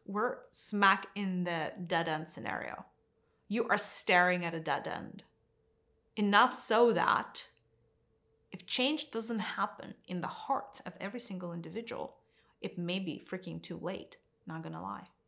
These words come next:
When humanity, collectively and individually,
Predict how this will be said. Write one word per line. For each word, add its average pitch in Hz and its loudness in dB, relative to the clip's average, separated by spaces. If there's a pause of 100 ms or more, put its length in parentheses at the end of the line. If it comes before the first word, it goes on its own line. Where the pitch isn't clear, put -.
(2250)
When 226 4 (220)
humanity, 226 -2 (160)
collectively 220 -2
and 240 -4
individually, 202 -6